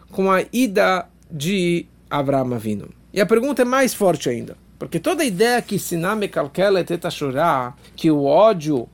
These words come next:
ele corrompe o caminho normal de um bom comportamento, que seria a mesma ideia oposta de Ahavá Mekalkelet et Hashurá, que o amor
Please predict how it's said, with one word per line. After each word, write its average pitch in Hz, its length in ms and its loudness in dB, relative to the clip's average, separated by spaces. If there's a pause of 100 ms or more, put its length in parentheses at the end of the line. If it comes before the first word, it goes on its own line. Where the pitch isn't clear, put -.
(160)
ele 170 320 2
corrompe 180 720 4
o 185 60 4
caminho 190 420 2
normal 180 440 2
de 175 100 0
um 165 100 -2
bom 196 180 0
comportamento, 156 1040 -4 (240)
que 139 120 -2
seria 160 640 4 (100)
a 147 80 -6
mesma 190 340 4
ideia 156 580 2 (280)
oposta 160 720 0 (200)
de 139 140 2
Ahavá 151 520 2
Mekalkelet 139 680 -2
et - 60 -20
Hashurá, 120 440 -8
que - 140 -6
o 175 80 4
amor 190 580 2